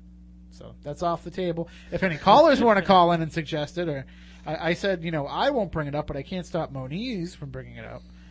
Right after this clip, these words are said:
But, uh, that will be the topic for next week. And then the week after that, uh, on the twenty-second of December, we're gonna have our special,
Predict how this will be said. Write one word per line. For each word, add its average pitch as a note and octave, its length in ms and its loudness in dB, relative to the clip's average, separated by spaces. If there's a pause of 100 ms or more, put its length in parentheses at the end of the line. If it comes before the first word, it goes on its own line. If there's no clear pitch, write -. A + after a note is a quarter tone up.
(440)
But, C3+ 200 -12
uh, C3 180 -8
that E3+ 240 0
will F3+ 120 -2
be E3+ 240 -4
the D3 300 -6
topic D#3 360 -6
for D#3 140 -12
next D3 260 -10
week. D3 220 -10
And D3 80 -10
then C#3+ 100 -4
the C#3+ 80 -8
week D#3+ 200 -6
after F#3+ 360 -2
that, B2+ 280 -10 (460)
uh, C#3 240 -10
on D3 220 -6
the C#3 240 -10
twenty-second E3 800 -8
of C3+ 120 -8
December, C3 380 -10
we're C#3 120 -8
gonna D3+ 140 -6
have C#3+ 140 -6
our C#3 100 -4
special, C#3 480 -10